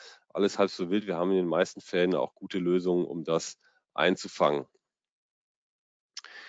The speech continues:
Ja. Äh, welche Formen von Kooperationen haben wir? Im Grunde hat man's auch schon gesehen. Es gibt im Außenauftritt Unter-, Unterschiede. Es können alle Organisationen gemeinsam auftreten, die in der, in der Öffentlichkeit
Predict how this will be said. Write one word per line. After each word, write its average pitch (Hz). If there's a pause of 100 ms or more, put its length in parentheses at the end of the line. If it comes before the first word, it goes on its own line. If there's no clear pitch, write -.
(840)
Ja. 85 (880)
Äh, 107
welche 117
Formen 160
von 165
Kooperationen 147
haben 127
wir? 135 (760)
Im 120
Grunde 135
hat 123
man's 123
auch 98
schon 104
gesehen. 135
Es - (240)
gibt -
im 117 (480)
Außenauftritt 120
Unter-, 110
Unterschiede. 113
Es 107
können 117
alle 123
Organisationen 117
gemeinsam 110
auftreten, 107
die 107
in 82
der, 95
in 117
der 120
Öffentlichkeit 104